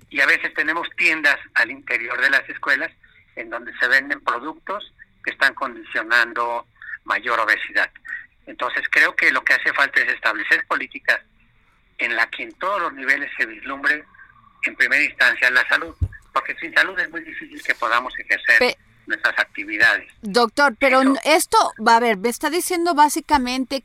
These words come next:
Speaker 2: que la alimentación cuenta mucho y la, el
Speaker 1: Sí.
Speaker 2: sobrepeso, pero hay, dicen que también es geneti-, bueno, mm, gran parte es genético, ¿no?
Speaker 1: Dentro del cáncer,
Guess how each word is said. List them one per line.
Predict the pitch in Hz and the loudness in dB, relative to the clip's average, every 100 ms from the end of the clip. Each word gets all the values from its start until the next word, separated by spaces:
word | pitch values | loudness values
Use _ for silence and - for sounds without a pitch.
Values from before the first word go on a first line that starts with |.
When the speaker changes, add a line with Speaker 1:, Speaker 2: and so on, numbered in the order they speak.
| - | -4
Speaker 2:
que | 240 214 156 | -2 0 0
la | 214 208 | 2 2
alimentación | 220 226 220 214 - 220 - 247 262 | 4 0 0 -2 -2 -2 0 0 0
cuenta | 262 - 254 262 247 262 | -4 0 0 2 0 0
mucho | 226 226 254 277 - 233 220 226 _ - _ _ - | 0 2 2 0 0 0 0 -4 _ -20 _ _ -4
y | 233 | 0
la, | 214 208 | 2 4
el | 196 | 2
Speaker 1:
Sí. | - | 4
Speaker 2:
sobrepeso, | 233 214 226 - 285 - 247 - | 2 4 2 2 2 2 -2 0
pero | 254 247 | 4 4
hay, | 294 247 | 4 0
dicen | 214 214 233 311 392 359 | -6 -2 2 4 4 -2
que | 294 | -2
también | - 240 240 262 | 0 2 2 0
es | 285 - | 0 0
geneti-, | 254 247 311 - 233 | 0 2 0 0 -6
bueno, | 170 202 214 156 | -4 -4 -4 -6
mm, | 180 202 175 | -6 -4 -4
gran | 156 214 277 | -2 2 2
parte | - 277 285 247 220 | 4 2 2 -2 0
es | 220 | 0
genético, | - 226 277 392 269 - 170 156 | 0 2 4 2 -2 -6 -6 -4
¿no? | 180 254 440 _ - - _ _ _ _ | -2 -2 -4 _ -16 -16 _ _ _ _
Speaker 1:
Dentro | 151 165 175 220 | 0 2 0 2
del | 175 151 131 123 120 | 4 6 6 4 0
cáncer, | 151 139 135 165 180 | 0 2 0 -4 -4